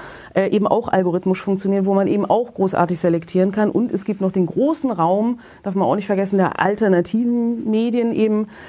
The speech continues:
Medienangebote, die von zweifelhafter bis manchmal auch, äh, guter Provenienz sind, äh, wo man sich ja auch, äh, informieren kann. Also das ist jetzt, wenn, wenn keiner mehr Facebook nutzt, sind die Probleme nicht weg.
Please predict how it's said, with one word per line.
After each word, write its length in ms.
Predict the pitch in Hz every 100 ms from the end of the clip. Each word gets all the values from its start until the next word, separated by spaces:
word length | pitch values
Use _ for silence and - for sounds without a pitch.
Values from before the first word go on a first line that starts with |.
| -
Medienangebote, 880 | 196 202 208 - 190 185 190 190 190
die 480 | 170 180 175 170 175 - _ _ _ _ _ _ - _ - - -
von 160 | 196 190
zweifelhafter 720 | 170 175 202 175 180 190 170 - -
bis 240 | 185 -
manchmal 320 | - 170 185 170
auch, 200 | 170 202
äh, 120 | 175
guter 220 | 180 226
Provenienz 580 | 196 220 202 190 185 185
sind, 220 | 185 175 - - - - -
äh, 140 | 175
wo 120 | 170
man 140 | 185 180
sich 100 | 175
ja 80 | 185
auch, 220 | 180 185
äh, 140 | - 160
informieren 440 | 160 165 165 160
kann. 160 | 170 170
Also 140 | 175
das 180 | 175 165
ist 140 | - 190
jetzt, 180 | 180 175 -
wenn, 160 | 180 180 -
wenn 140 | 185
keiner 200 | 180 190
mehr 120 | 190 180
Facebook 360 | 202 202 196
nutzt, 180 | 190 185
sind 120 | 185
die 20 | 180
Probleme 380 | 190 170 175
nicht 160 | 156 151
weg. 180 | 147